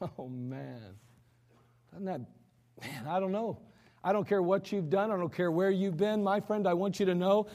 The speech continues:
that when he says, "Because Christ also suffered for us," you can be part of the us. You can.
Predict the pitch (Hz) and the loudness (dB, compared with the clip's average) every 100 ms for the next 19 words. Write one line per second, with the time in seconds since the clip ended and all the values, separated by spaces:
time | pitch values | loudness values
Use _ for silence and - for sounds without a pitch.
0 | - 170 185 156 220 - 220 208 208 - | -2 2 4 4 2 4 6 8 6 2
1 | - - - _ _ _ _ _ _ _ | -12 -20 -20 _ _ _ _ _ _ _
2 | _ _ _ _ 131 185 160 - - 190 | _ _ _ _ -4 2 2 2 6 6
3 | 185 190 180 185 160 196 180 156 - 170 | 6 4 4 2 2 2 2 0 -2 0
4 | 180 - - _ 127 185 175 156 156 185 | 0 -4 -20 _ -6 -4 -2 -2 0 0
5 | 165 156 156 143 110 - - - _ _ | 0 2 4 4 0 -6 -20 -20 _ _
6 | - - - - - - _ _ _ _ | -20 -20 -20 -20 -20 -20 _ _ _ _
7 | _ _ _ _ _ _ _ _ - 180 | _ _ _ _ _ _ _ _ -2 0
8 | - 262 285 233 | 6 4 4 -2